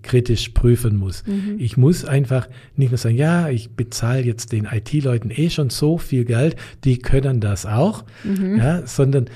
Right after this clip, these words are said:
Speaker 1: wenn ich, wenn diese Denke im Unternehmen da ist, ähm, was ja auch legitim ist, dann wäre vielleicht der sicherere Ansatz, in die Cloud zu gehen.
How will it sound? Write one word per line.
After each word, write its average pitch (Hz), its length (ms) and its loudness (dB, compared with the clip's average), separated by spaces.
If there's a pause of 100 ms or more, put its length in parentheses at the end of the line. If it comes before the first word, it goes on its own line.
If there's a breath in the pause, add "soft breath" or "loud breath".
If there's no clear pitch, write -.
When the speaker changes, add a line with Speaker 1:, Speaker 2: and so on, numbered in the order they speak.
(140)
Speaker 1:
wenn 139 160 4
ich, - 360 -4
wenn 139 180 2
diese 165 220 0
Denke 185 460 4
im 143 140 -2
Unternehmen 135 520 0
da 139 260 0
ist, - 360 -6 (100)
ähm, 135 440 0
was 127 300 -2
ja 131 120 -2
auch 104 100 -4
legitim 117 460 0
ist, 180 160 -6 (240 loud breath)
dann 131 240 0
wäre 135 220 -2
vielleicht 131 480 -4 (200)
der 123 60 -2
sicherere 143 720 -2
Ansatz, 127 500 -4
in 110 180 -4
die 104 100 -8
Cloud 110 340 -4
zu 175 120 -4
gehen. 175 340 0